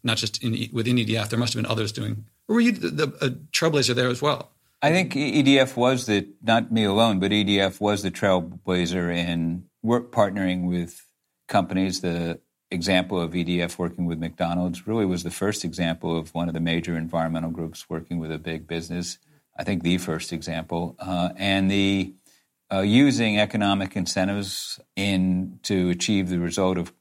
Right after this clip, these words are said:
Speaker 2: clean air. Uh, there were others. Uh, Bill Drayton and, and others had proposed, uh, carb-, uh, sulfur tax, but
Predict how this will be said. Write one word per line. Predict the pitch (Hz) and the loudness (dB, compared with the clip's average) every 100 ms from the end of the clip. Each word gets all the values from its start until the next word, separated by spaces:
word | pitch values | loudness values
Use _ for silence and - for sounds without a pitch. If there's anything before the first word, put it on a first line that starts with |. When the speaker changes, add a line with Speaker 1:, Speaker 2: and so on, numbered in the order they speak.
| _ | _
Speaker 2:
clean | - 98 90 | -4 0 2
air. | 87 90 98 104 131 - | 2 0 0 -2 -8 -10
Uh, | 101 90 87 - | -6 -4 -4 0
there | 120 117 | 2 4
were | 110 104 | 6 6
others. | 104 127 131 - | 4 2 -2 -2
Uh, | 98 92 92 90 | 0 2 2 0
Bill | 87 - 101 98 | -4 -2 0 0
Drayton | 90 101 92 101 | 0 0 0 -2
and, | 98 92 | -4 -6
and | - 92 | -4 -2
others | 95 98 92 | -2 -2 -4
had | 95 - | -6 -6
proposed, | 92 - 92 92 92 - - | -8 -2 -2 0 -2 -6 -6
uh, | 95 92 92 92 _ _ _ _ | -4 -2 -4 -6 _ _ _ _
carb-, | - 90 92 - | -2 0 0 -4
uh, | 92 90 87 87 | -4 -2 -2 -2
sulfur | - 104 92 - 90 87 - | -2 0 0 -2 -2 -2 -2
tax, | 98 92 92 92 - - _ _ _ | 2 4 2 -2 -12 -12 _ _ _
but | 101 95 95 | -2 0 0